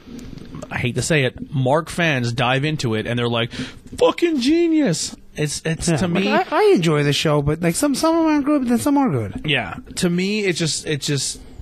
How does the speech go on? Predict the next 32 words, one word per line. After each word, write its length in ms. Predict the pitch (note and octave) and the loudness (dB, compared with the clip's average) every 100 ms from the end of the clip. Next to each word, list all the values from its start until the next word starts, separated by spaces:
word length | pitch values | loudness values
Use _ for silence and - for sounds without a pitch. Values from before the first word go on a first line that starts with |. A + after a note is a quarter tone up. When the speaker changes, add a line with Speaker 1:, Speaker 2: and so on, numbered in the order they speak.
| - - | -20 -12
Speaker 1:
that 520 | C#3 C3+ D#3 D3+ - | -4 -2 0 -2 -4
should, 360 | - - F3+ E3+ | -4 0 -2 -2
I 140 | C#3 D#3+ | -2 0
shouldn't 400 | - G3 G3+ G3 | 0 0 0 -2
have 240 | D3 F3 | -2 -2
to 80 | E3+ | -4
tune 260 | C#3 D#3+ D3+ | -4 -2 -2
into 240 | F3 E3 | -2 -2
that 140 | C3+ A#2 | -2 -2
every 240 | C3+ C3+ | -2 -2
week 260 | B2+ B2+ C3 | -2 -2 -2
to 100 | C3 | -6
see 180 | - C#3 | -4 -2
what 120 | B2+ | -2
you're 100 | B2+ | -2
gonna 160 | B2 | -2
do 220 | A#2 A#2+ A2+ | -2 -2 -2
on 120 | A2 | 0
Speaker 2:
No, 80 | F#3+ D4 | 2 2
Speaker 1:
Wednesday. 120 | A3 | 2
Speaker 2:
or, 120 | B3+ B3+ | 2 2
or 60 | |
if 60 | A#3+ | 2
you 80 | A#3 | 2
do 140 | F#3+ | 2
it 100 | D#4 | 0
there, 180 | - A3 | 2 2
then 140 | G3 G3 | 2 2
just 180 | G3+ - - | -2 -4 -6
replay 420 | A3+ G#3+ - A#3+ A3+ | -2 0 0 0 0
it, 200 | - - | -4 -6
the 140 | F3+ | -6